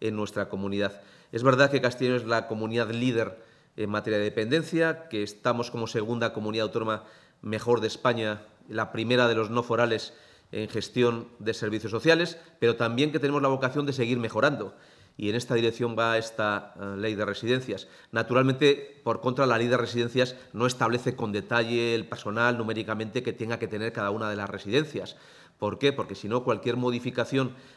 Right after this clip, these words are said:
del personal de una residencia exigiría una norma con rango de ley. Lo que establece las características básicas de los servicios que tienen que prestar y, lógicamente, aquí los fisioterapeutas tienen un papel relevante en el ámbito de las residencias, sin perjuicio, como les digo, que no se establece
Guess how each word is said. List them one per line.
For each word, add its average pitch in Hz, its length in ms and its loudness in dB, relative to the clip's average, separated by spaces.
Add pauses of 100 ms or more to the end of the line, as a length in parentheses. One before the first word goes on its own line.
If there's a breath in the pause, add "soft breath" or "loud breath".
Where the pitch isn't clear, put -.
del 101 220 -4
personal 113 420 0
de 107 60 -4
una 113 140 0
residencia 127 460 -2
exigiría 120 640 -4 (100)
una 113 220 0
norma 120 320 0
con 107 160 -2
rango 98 240 -2
de 101 80 -2
ley. 135 300 0 (120)
Lo 92 140 -6
que 101 80 -8
establece 101 380 -2
las 127 160 2
características 113 640 -4
básicas 131 360 -4
de 120 100 0
los 104 100 -4
servicios 120 400 -2
que 107 80 -8
tienen 104 160 -6
que 101 80 -6
prestar 165 440 0 (280 loud breath)
y, - 100 -8
lógicamente, 104 540 -4
aquí 110 240 -4
los - 340 -6 (380 soft breath)
fisioterapeutas 107 840 -2
tienen 120 160 0
un 113 60 0
papel 120 200 0
relevante 113 560 0 (380 soft breath)
en 95 80 -4
el 98 100 -2
ámbito 107 300 -2
de 104 60 0
las 104 100 0
residencias, 135 640 0 (160)
sin 95 240 -8
perjuicio, 110 420 -4
como 110 180 -2
les 110 140 -2
digo, 120 260 -2
que 107 120 -4
no 107 80 -4
se 104 60 -10
establece 113 540 -4